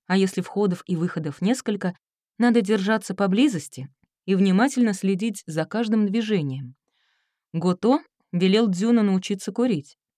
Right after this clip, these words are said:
если надо резко остановиться или повернуться в другую сторону, поиск пачки сигарет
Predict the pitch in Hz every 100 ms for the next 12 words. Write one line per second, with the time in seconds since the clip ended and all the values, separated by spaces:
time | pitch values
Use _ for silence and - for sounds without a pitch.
0 | _ 180 175 175 170 175 180 190 - -
1 | 175 - 175 170 190 - 175 - 165 160
2 | 165 175 180 175 - 151 160 160 156 -
3 | 202 262 190 139 _ _ _ _ _ 233
4 | 277 - - 214 - 190 - 170 170 190
5 | 269 -